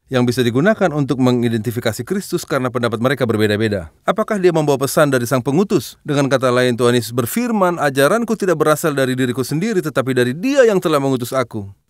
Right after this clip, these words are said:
Perhatikan baik-baik, saudara. Yesus sering menyebut Bapa sebagai Dia yang telah mengutus aku. Karena Dia adalah yang diutus. "Ajaranku tidak berasal dari diriku sendiri, tetapi dari Dia yang telah mengutus aku."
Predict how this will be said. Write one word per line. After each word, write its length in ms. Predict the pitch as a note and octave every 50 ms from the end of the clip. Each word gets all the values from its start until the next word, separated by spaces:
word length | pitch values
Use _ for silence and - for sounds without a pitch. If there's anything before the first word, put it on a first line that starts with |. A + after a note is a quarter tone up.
| _ -
Perhatikan 400 | F3 F3+ F3 F#3 F#3+ G3 F3+ D#3+
baik-baik, 320 | C#3+ C#3 B2+ C3 B2 A#2+
saudara. 560 | - C3+ B2 B2+ A#2 A2+ A2+ G#2+ G2 F#2 - _ -
Yesus 240 | D3 D3+ C#3+ D#3 C#3+
sering 240 | - D#3 C#3+ C3+ C#3
menyebut 320 | C3+ C3 C3+ C#3+ G#3 A#3
Bapa 320 | F#3+ A3 G3+ E3+ - D3+
sebagai 400 | C#3+ - C#3 C3+ C3 B2 C3 C3
Dia 320 | C#3+ E3+ A#3+ B3 A#3 G#3+ F#3+
yang 80 | E3+
telah 240 | D#3 - D#3+ C#3 C#3
mengutus 320 | C3+ C3 C3 B2+ A#2+ - C#3
aku. 320 | B2 - A#2+ G#2 F#2+ F#2 - _ _ _ _ _ _ _ _ _ _ _ _ _ _ -
Karena 480 | C3+ C3 C3+ C#3 C3+ C3 C3 C3 C3 C#3
Dia 240 | D3 G3+ A3 F#3+ D#3 C#3+
adalah 320 | C#3 C3 B2 A2+ A2 G#2+
yang 240 | C3+ C#3 C3+ B2 B2
diutus. 560 | C3 D3+ E3+ E3+ - C3+ G#2+ - - - - _ _ _ _ _ _ _ -
"Ajaranku 560 | B2+ A#2+ A2+ B2+ C3 E3 G3 A3 - A3+ F3
tidak 240 | F#3 E3 D#3 C#3 C3+
berasal 320 | C3 C3 A#2+ - D3 C3
dari 240 | A#2+ A#2+ A#2 A2+ A2+
diriku 320 | A2+ A#2+ A2+ G2+ A#2+ A2+
sendiri, 560 | - B2 B2 B2+ C#3 F3+ G3+ G#3 G3+ G#3 G3+
tetapi 320 | F3+ D#3 C#3 C#3 A#2+ B2+ A#2+
dari 160 | A#2 A#2 B2
Dia 240 | C3 D#3 G#3 G#3 F#3+
yang 80 | F3+
telah 160 | E3+ F3 D#3 D3+
mengutus 320 | D3 C#3+ C#3+ C3+ C#3 -
aku." 400 | C3+ D3+ A3+ A3+ - B3 A3